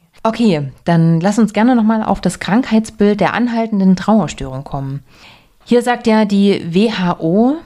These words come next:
und ich zitiere, dass die Trauerreaktion atypisch lange nach dem Verlust anhält und überschreitet klar erwartbare soziale, kulturelle oder religiöse Normen der eigenen Kultur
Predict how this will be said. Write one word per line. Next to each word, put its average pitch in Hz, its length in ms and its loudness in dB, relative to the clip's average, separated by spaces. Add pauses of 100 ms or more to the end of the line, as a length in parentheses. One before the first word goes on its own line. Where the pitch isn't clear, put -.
(520)
und 175 160 0
ich 170 120 -4
zitiere, 208 540 2
dass 175 240 -2
die 175 200 -4
Trauerreaktion 165 1200 -2 (160)
atypisch 254 540 -2
lange 190 260 4
nach 190 200 2
dem 196 180 0
Verlust 160 340 -6
anhält 160 600 -2 (540)
und 185 160 0
überschreitet 190 920 -2
klar 202 340 0
erwartbare 220 840 0
soziale, 208 920 -2
kulturelle 214 800 0 (160)
oder 170 220 -2
religiöse 196 500 0
Normen 170 480 2 (480)
der 156 160 -2
eigenen 190 320 -4
Kultur 170 720 0